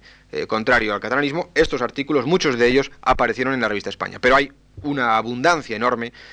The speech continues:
de artículos, eh, a favor de la autonomía de Cataluña. El Partido Socialista Obrero Español, en su congreso del dieciocho, reconoció el derecho,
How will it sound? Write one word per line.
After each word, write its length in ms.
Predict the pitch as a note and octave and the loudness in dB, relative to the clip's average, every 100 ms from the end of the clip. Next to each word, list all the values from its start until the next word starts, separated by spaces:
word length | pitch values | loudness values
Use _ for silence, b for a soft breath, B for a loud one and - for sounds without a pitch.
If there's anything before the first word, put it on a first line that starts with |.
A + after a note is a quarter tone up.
| B | B
de 320 | A#2+ C3 C3+ - | 0 2 2 -2
artículos, 720 | G#2+ B2 A#2+ B2 A#2+ B2 - b b | -4 -4 -6 0 2 2 -2 b b
eh, 300 | - G#2+ G2+ | 0 0 0
a 120 | - A2+ | -2 -2
favor 400 | A2 A#2 A2+ A2+ | 0 0 0 0
de 280 | A2+ A2+ - B B | 0 0 -4 B B
la 180 | A2+ A2+ | 2 2
autonomía 540 | - A#2+ A#2 A2 A#2+ | 2 0 0 0 0
de 80 | A2 | 0
Cataluña. 400 | G#2+ F#2+ - - | -2 -8 -12 -6
El 160 | - C#3 | 0 2
Partido 320 | B2+ C#3 D#3+ | 2 2 2
Socialista 420 | D3 C3+ C3+ B2 | 0 -2 -4 -2
Obrero 180 | A#2+ C#3 | 0 0
Español, 420 | E3 F#3 E3+ G3 - | 0 0 2 0 0
en 140 | A#2 | -6
su 120 | A#2 | -6
congreso 400 | A2 A2 C#3+ B2 | -4 0 2 2
del 140 | G#2+ A#2+ | -2 -2
dieciocho, 560 | D#3+ E3 D#3+ - F3 - B B - | 0 4 2 2 -8 -8 B B -4
reconoció 680 | C3+ C3 C3 A#2 D#3 E3 - | 0 2 0 2 4 4 2
el 180 | C3+ | 0
derecho, 460 | A#2+ C3+ D3 D3 | 2 2 2 0